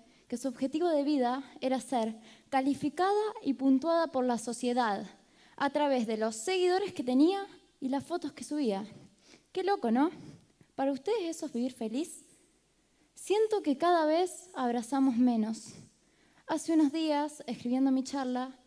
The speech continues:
escuché la frase, "¿Cuántos likes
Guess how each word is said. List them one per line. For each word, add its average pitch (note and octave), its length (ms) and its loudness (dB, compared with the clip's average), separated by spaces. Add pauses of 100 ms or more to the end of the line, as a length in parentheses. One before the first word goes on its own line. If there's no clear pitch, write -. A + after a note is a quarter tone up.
(140)
escuché B3 400 -6
la C4 140 -4
frase, A#3+ 520 -4 (480)
"¿Cuántos F#4 520 2
likes D4 480 2